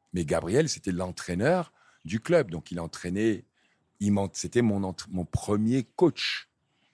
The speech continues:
Et ma première raquette, c'était celle-là. Ma deuxième, c'est, m'a été offerte par, euh, mon oncle Papa Jean, qui lui revenait des États-Unis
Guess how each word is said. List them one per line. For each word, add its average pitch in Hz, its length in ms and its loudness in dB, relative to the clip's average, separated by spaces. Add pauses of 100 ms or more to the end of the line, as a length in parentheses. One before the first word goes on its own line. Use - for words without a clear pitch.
(540)
Et 78 60 -2
ma 98 100 2
première 131 340 4
raquette, 110 280 -2
c'était 95 240 -8
celle-là. 80 300 -8
Ma 95 120 2
deuxième, 135 560 2
c'est, 92 520 -2 (160)
m'a 95 100 -2
été 95 160 -4
offerte 123 480 -2
par, 87 260 -4
euh, 78 220 -10 (180)
mon 101 240 2
oncle 104 200 2
Papa 92 280 0
Jean, 95 240 -2 (840)
qui - 160 -6
lui 135 220 2
revenait 107 560 2 (260)
des 87 180 2
États-Unis 98 640 2